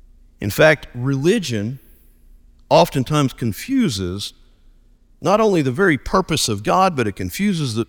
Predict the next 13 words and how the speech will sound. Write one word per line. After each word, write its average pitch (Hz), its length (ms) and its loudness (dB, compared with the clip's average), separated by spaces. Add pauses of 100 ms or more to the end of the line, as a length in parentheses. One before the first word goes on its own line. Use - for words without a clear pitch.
our, 113 140 -4 (240)
our 175 240 6
very 156 320 2
purpose - 480 -4
in 139 160 -2
this 117 200 -2
world. 98 440 -4 (1400)
When 147 180 2
you 135 80 2
get 165 240 2
to 147 120 -2
the 123 100 0
next 139 340 -2